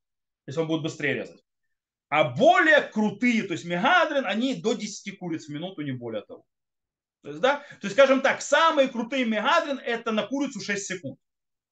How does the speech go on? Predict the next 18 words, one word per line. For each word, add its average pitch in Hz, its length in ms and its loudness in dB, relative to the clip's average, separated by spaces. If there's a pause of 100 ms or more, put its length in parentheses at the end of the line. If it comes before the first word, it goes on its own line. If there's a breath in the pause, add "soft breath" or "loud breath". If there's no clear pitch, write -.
(880)
Это 170 180 4
самый 254 400 4
крутой 160 220 -4
мегадрин. 104 540 -10
<laughs> - 320 -8 (1200)
Э, 175 720 6 (140)
более 269 600 2
того, 151 840 -2 (500)
э, - 60 -12
обычно 160 800 -2
следят, 185 480 0
чтобы 180 320 -2
шохет 285 580 0
не 214 160 -2
работал 202 680 0
подряд 185 440 2
больше 214 280 -6
получаса. 170 600 -8